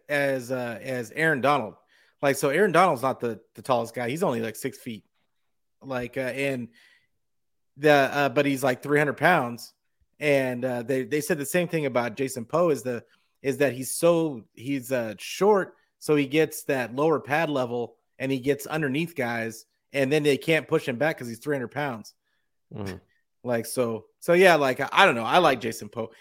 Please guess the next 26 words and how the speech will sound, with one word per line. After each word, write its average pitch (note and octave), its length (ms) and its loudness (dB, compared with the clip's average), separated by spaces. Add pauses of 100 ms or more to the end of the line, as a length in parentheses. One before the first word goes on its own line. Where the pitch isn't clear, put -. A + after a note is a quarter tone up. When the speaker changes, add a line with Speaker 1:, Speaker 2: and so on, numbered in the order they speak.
(120)
Speaker 1:
If C3+ 140 -4
they G#3+ 100 6
could D#3 240 0
find, D#3+ 480 0
they're F#3+ 140 2
gonna G#3+ 160 2
find D#3 240 0
some C#3+ 220 -4
ways A#2 200 -6
to A2 60 -14
use A2 220 -10
that A2 180 -8
guy. G#2+ 380 -8
And, A#2 340 -8
uh, G2+ 220 -8 (600)
I, D3 180 4
it C#3 200 0
may E3+ 140 2
not F3+ 180 4
be E3+ 140 0
this D#3 260 -2
season, F3+ 440 -6 (180)
like, C3+ 260 -4
uh, B2+ 220 -4
as B2 160 -8
starting, F3 480 0